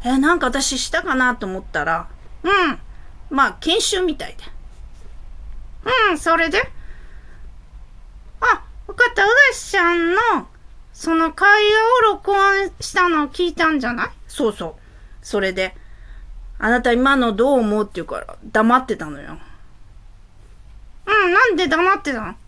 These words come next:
Speaker 1: や、「どう思う？」って言われてもね。まあ、私としては一生懸命やってたから。
Speaker 2: そしたら？あ、わかったわかった。「感情こもりすぎ」って言われたんじゃない？
Speaker 1: そう、よくわか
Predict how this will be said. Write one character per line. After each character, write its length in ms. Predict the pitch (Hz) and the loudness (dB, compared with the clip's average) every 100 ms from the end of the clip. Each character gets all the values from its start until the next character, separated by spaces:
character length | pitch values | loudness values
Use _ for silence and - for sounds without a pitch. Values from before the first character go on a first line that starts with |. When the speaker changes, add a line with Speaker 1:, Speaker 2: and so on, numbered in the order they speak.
| - | -4
Speaker 1:
や、 120 | 202 180 | -4 0
「ど 140 | 220 | -2
う 220 | 269 359 | 0 0
思 220 | 269 233 | 2 2
う？」 20 | 208 | 0
っ 20 | |
て 40 | - | -2
言 100 | 180 | -2
わ 100 | 175 | -2
れ 100 | 175 | -2
て 140 | 170 | -6
も 140 | 170 139 | -10 -8
ね。 320 | 170 196 165 - - - - | -2 -2 -2 -8 -20 -20 -4
ま 120 | 220 | -2
あ、 20 | |
私 280 | 220 247 - | 2 0 0
と 140 | - 233 | 0 -2
し 80 | |
て 120 | - 277 | 2 2
は 80 | |
一 120 | 226 196 | 2 2
生 200 | 247 208 | 0 0
懸 200 | - 226 | 0 0
命 220 | 180 147 | -2 -8
や 120 | 147 | -12
っ 20 | |
て 120 | - 180 | -10 -12
た 140 | - | -12
か 140 | - | -12
ら。 200 | - 156 - - - - - - - - - - - - - - - - | -10 -10 -10 -20 -20 -20 -20 -20 -20 -20 -20 -20 -20 -20 -20 -20 -20 -14
Speaker 2:
そ 220 | - 294 | -4 -4
し 100 | - | 0
た 160 | 339 | 2
ら？ 180 | 285 277 - - - - - - - - - - - - - - - - - - - - - - - - - - - - | 2 0 -8 -20 -20 -20 -18 -18 -20 -20 -20 -20 -20 -20 -20 -20 -20 -20 -20 -20 -20 -20 -20 -20 -20 -20 -20 -20 -20 0
あ、 240 | 330 311 - - - | 0 0 -4 -20 -12
わ 140 | 214 240 | -6 -2
か 80 | 294 | -2
っ 80 | |
た 80 | 294 | 0
わ 60 | 294 | -2
か 80 | 269 | -2
っ 80 | - | -4
た。 160 | 196 - | -8 -8
「感 160 | - 381 415 453 453 403 | -2 4 4 6 4 6
情 340 | 440 440 440 | 6 6 4
こ 200 | - 415 | 2 2
も 180 | 403 415 | 4 2
り 160 | 392 370 | 2 0
す 180 | - | -2
ぎ」 100 | 370 | 0
っ 120 | 440 508 | 0 -2
て 80 | - | -2
言 120 | 349 | 0
わ 60 | 302 | 2
れ 100 | 277 | 0
た 140 | 269 | 0
ん 60 | 254 | -2
じ 80 | 202 | -4
ゃ 20 | |
な 100 | 196 | -8
い？ 60 | 269 | -6
Speaker 1:
そ 320 | - 285 269 | 4 6 6
う、 40 | |
よ 140 | 262 302 | 4 -4
く 120 | 359 | 0
わ 100 | |
か 60 | 302 | 0